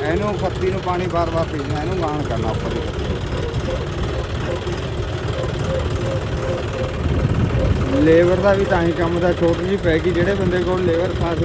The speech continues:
ਗਈ ਬਸ ਉੱਥੇ ਆਪਣੇ ਕੋਲੇ ਰੱਖੀ ਹੋਈ ਆ ਉਹਨੇ ਕਿ ਲਾਈਟ ਹੈਗੀ ਆ, ਅੱਗੇ ਅੱਗੇ ਗਾਹਣ ਹੋਈ ਜਾਂਦਾ ਹੈ। ਆਹ ਖੱਤੀ ਨੂੰ ਕਰਨਾ ਬਾਈ ਗਾਹਣ।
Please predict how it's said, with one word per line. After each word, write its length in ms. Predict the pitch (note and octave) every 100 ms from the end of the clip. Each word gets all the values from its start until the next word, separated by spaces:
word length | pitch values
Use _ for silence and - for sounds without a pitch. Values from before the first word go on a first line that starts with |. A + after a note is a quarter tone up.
| E3+
ਗਈ 120 | F#3+
ਬਸ 180 | F3+ D#3+
ਉੱਥੇ 320 | F3 - E3+
ਆਪਣੇ 260 | E3 D#3+ F3+
ਕੋਲੇ 260 | D#3+ E3
ਰੱਖੀ 280 | E3 D3 D#3+
ਹੋਈ 200 | D3 C3+
ਆ 40 | C3+
ਉਹਨੇ 200 | D#3 E3+ - - - - G3
ਕਿ 80 |
ਲਾਈਟ 360 | F3 E3 D#3 E3+
ਹੈਗੀ 280 | F3 D#3+ G3
ਆ, 80 | F#3
ਅੱਗੇ 220 | - F3+
ਅੱਗੇ 280 | F3 F3+ E3+
ਗਾਹਣ 220 | D#3 E3
ਹੋਈ 240 | C#3+ C3
ਜਾਂਦਾ 280 | A#2+ A2 -
ਹੈ। 80 | G2+ - - - - - - - - - - - - - - - - - - - - -
ਆਹ 140 | C#3+ E3
ਖੱਤੀ 260 | D#3 C#3+
ਨੂੰ 100 | C#3+ B2+
ਕਰਨਾ 240 | A#2+ B2
ਬਾਈ 180 | A#2+ C3 C3
ਗਾਹਣ। 260 | B2+ C3